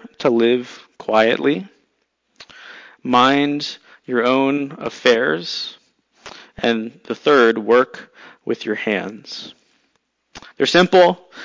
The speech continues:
possibly easy to overlook, but if we want to live well as followers of Jesus, we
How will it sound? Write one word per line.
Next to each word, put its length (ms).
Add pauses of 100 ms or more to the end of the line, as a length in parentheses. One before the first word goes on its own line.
(160)
possibly 460
easy 340
to 120
overlook, 600
but 100
if 140
we 60
want 320
to 100
live 360
well 400
as 180
followers 520
of 100
Jesus, 680
we 240